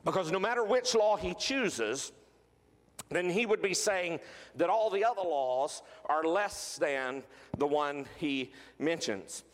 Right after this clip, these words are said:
Uh, the other laws are just not as great, and that would even upset many of his followers, and it would begin the end of his ministry. So how do you choose?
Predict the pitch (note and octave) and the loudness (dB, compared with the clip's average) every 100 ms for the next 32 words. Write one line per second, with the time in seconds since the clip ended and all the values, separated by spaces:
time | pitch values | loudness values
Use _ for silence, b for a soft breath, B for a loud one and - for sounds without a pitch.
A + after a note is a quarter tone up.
0 | B B A2 A#2 C#3 C#3+ E3+ E3+ E3 D#3 | B B -2 0 0 0 2 2 2 2
1 | D#3 C#3 C#3 C#3+ - D#3 D3+ C#3+ - - | 2 0 -2 -4 -4 -2 -2 -2 -4 0
2 | F3+ D#3+ D#3 - - B - C#3+ D#3 D#3 | 0 0 -4 -6 -8 B -4 0 0 2
3 | D#3 D#3 D3+ D3+ - D#3+ - D#3+ D3+ C#3 | 0 0 0 0 0 0 0 0 0 -2
4 | - - F#3 F3 D#3+ E3 - B B D3 | -2 0 2 4 2 0 -2 B B -2
5 | D#3+ D3+ C#3+ C#3 D#3+ D3+ C#3+ D#3 D3 C#3 | 0 0 0 0 0 0 0 0 -2 -4
6 | B B B C#3 C#3+ A2+ C3+ E3 D3+ - | B B B 2 2 0 -2 0 0 0
7 | B2 G#2 E3+ G3+ A3 G#3 F#3+ - B3 E3 | -2 0 0 0 0 0 0 0 0 0
8 | F#2+ - - | -4 -10 -12